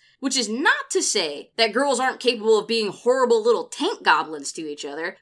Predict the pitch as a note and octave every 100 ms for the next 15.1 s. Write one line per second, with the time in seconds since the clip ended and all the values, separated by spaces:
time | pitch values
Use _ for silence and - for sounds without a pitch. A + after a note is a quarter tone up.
0 | - - B3+ D4 A3 E4 - D#4 C#4+ C4
1 | G#3+ A3+ G#3 - - E4 - - E3 -
2 | - D#3 D3+ - F#3+ F3+ E3+ F#3 E3 F#3
3 | G4 C4 F3 D#3+ C#3+ D#3 A3 A3 G#3 F3+
4 | E3+ D#3 D#3 - D3+ D3+ C#3+ - - -
5 | E3 D#3+ D#3 D3+ D#3+ D#3 - D#3 E3 E3
6 | E3 D#3 E3 D3+ - D3+ D3 C3 - -
7 | - G#3+ D4 C#4 C#4 B3 B3 A#3+ A#3+ A3
8 | G#3+ F#3+ F#3 - - D3+ C3+ G2+ - A3
9 | C#3+ F2 - _ A#3 A3+ A3 E4+ - G3
10 | D#3 D3 - - - _ - C4 A#3 C4+
11 | - E4 E4+ C#4+ A#3+ A#3+ A#3 - A3 A#3+
12 | G3+ G3+ G3 F#3 E3 E3+ B3+ A3 F#3+ F#3+
13 | C#4 A3+ B3 B3+ D4 - B3 A3+ - E3+
14 | E3+ F4+ - F#4 - - - - G1+ -